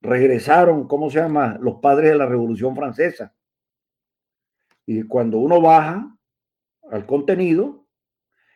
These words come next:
es disolución identitaria, eh, medio ambiente absoluto y derecho social al Estado. Y yo digo,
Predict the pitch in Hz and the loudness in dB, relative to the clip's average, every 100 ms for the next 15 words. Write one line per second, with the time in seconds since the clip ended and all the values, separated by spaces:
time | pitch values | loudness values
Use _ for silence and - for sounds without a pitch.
0 | _ 135 143 131 147 - - 165 147 139 | _ 0 0 0 -4 -4 0 4 4 2
1 | - 180 208 233 220 180 135 - 90 82 | 0 2 4 6 4 2 -6 -8 -10 -10
2 | 82 _ _ _ _ _ _ _ _ _ | -16 _ _ _ _ _ _ _ _ _
3 | _ _ _ _ _ _ _ _ - 120 | _ _ _ _ _ _ _ _ -10 -6
4 | 117 117 113 131 190 214 220 196 190 190 | -4 -4 -4 2 6 6 6 6 6 6
5 | 190 190 175 - 139 151 196 139 135 _ | 4 -2 -6 -4 -2 0 -2 -6 -12 _
6 | _ _ _ _ _ _ _ _ - 220 | _ _ _ _ _ _ _ _ 0 4
7 | 202 208 196 226 226 - 233 254 - _ | 6 6 8 6 6 -2 -4 -4 -8 _
8 | _ _ _ _ _ - 156 127 - 151 | _ _ _ _ _ -10 -10 -8 -12 -8
9 | 160 160 - 131 104 _ - 101 - - | -8 -10 -12 -12 -12 _ -12 -12 -12 -20
10 | _ _ _ _ _ _ _ - - 110 | _ _ _ _ _ _ _ -20 -16 -14
11 | 120 147 - | -12 -12 -14